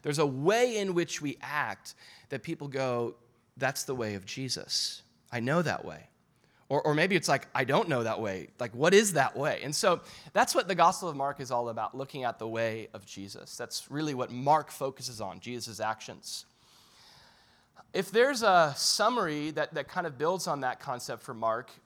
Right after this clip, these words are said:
um, with this book, you could also say the Gospel of Mark is particularly about how the way of Jesus, which is also the way of heaven or the way of God or the way of the kingdom, the Gospel of Mark is all about how the way of the kingdom, the way of Jesus,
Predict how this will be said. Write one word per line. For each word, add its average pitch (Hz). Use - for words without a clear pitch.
um, 120
with 147
this 143
book, 123
you 156
could 190
also 247
say 156
the 147
Gospel 220
of 190
Mark 160
is 151
particularly 196
about 135
how 214
the 190
way 170
of 151
Jesus, 135
which 147
is 147
also 175
the 160
way 147
of 156
heaven 147
or 147
the 113
way 127
of 143
God 123
or 139
the 135
way 123
of 127
the 156
kingdom, 127
the 151
Gospel 262
of 254
Mark 196
is 185
all 180
about 165
how 185
the 170
way 165
of 208
the 190
kingdom, 160
the 147
way 170
of 185
Jesus, 143